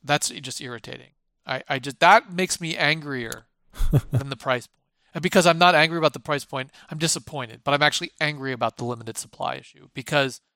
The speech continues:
Speaker 1: wanting a Nintendo Mini Classic is one of the most frustrating experiences of my adult existence.
Speaker 2: Would you describe yourself, though, as bullish or bearish on what this portends for increased availability of this type of card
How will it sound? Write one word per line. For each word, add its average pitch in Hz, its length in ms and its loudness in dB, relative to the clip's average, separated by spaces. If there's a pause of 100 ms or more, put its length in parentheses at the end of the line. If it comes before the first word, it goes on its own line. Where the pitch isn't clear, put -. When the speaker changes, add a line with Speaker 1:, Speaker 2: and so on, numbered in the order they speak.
(380)
Speaker 1:
wanting 147 360 0
a 147 40 -6
Nintendo 139 480 -4
Mini 127 220 -8
Classic - 640 -2
is 135 100 -10
one 151 120 -2
of 143 40 0
the 139 60 -8
most 139 260 -4 (160)
frustrating 165 540 0
experiences 139 540 -6
of 127 60 -10
my 120 200 -2
adult 113 240 -6
existence. 113 340 -16
Speaker 2:
Would 135 280 6
you 202 60 8
describe 135 460 6
yourself, 113 420 4
though, 98 280 0
as 98 220 -2
bullish 127 360 6
or 120 100 8
bearish 107 640 6 (100)
on 98 440 2 (160)
what 117 320 6
this - 320 2 (240)
portends 104 580 2
for 95 400 2 (440)
increased 127 480 4
availability 101 600 4
of 92 160 2
this 110 160 2
type 104 240 0
of 92 100 -2
card 101 320 0